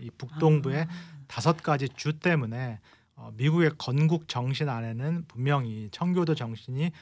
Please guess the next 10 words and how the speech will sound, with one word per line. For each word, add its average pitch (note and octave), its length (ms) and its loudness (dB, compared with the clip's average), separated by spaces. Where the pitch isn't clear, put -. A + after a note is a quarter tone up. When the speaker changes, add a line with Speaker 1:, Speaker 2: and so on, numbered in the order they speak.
Speaker 1:
녹아져 D#3+ 400 6
있다라고 G#2 880 -10
저희가 G2+ 280 -18
이제 G2 140 -18
말하는 G#2 340 -12
거겠죠. G2 480 -20
Speaker 2:
아, D#3 500 -8
그런데 F3+ 640 4
이 F3 360 0
청교도인 E4 1500 0